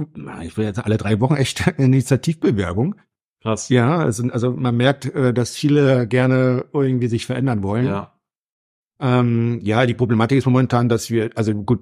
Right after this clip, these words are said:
Speaker 1: irgendwann sind wir auch begrenzt von den Arbeitsplätzen
Speaker 2: Ja.
Speaker 1: her. Ähm, und jetzt haben wir ja auch grad, also das neue Team, die Tamara ist gerade, äh, glaub ich, anderthalb Jahre bei mir,
Speaker 2: Mhm.
Speaker 1: die Ilka ist noch nicht mal ein ganzes Jahr,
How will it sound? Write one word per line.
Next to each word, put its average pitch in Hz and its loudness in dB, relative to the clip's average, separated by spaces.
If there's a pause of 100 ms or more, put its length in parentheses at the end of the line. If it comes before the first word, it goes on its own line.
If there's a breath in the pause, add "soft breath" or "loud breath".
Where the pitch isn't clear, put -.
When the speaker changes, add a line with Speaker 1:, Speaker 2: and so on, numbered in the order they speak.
(160)
Speaker 1:
irgendwann 120 2
sind 117 2
wir 117 4
auch 107 0
begrenzt 113 -2
von 107 0
den 92 -2
Arbeitsplätzen 107 0
Speaker 2:
Ja. 107 4
Speaker 1:
her. 117 2 (460)
Ähm, 104 2 (220)
und 101 -2
jetzt 101 0
haben 117 4
wir 127 6
ja 113 4
auch 104 0
grad, 104 -2 (160)
also 95 -6
das 92 -4
neue 104 2
Team, 113 0
die 101 -8 (140)
Tamara 104 -2
ist - -10
gerade, 101 -6 (280)
äh, - -16
glaub 98 -8
ich, - -12
anderthalb 104 -4
Jahre 123 2
bei 117 2
mir, 113 4
Speaker 2:
Mhm. 104 2
Speaker 1:
die 101 2
Ilka 107 -2
ist 101 -8
noch 107 -2
nicht 104 -8
mal 110 -2
ein 92 -6
ganzes 123 -2
Jahr, 120 0